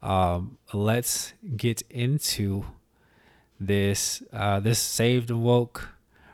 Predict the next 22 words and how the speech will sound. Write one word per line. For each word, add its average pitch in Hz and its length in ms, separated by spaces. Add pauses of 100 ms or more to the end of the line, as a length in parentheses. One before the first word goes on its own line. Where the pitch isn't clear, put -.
rewind, 107 440
talking 98 240
about 92 220
living 113 240
saved 120 300
and 117 120
woke, 98 300
the 98 80
tension 104 560
of 90 140
living 101 260
saved 98 260
and 95 80
woke 95 260 (320)
in 101 120
strictly 104 340
progressive 98 460
spaces. - 560 (1400)
On 139 260
this 202 240
first - 640
episode 123 760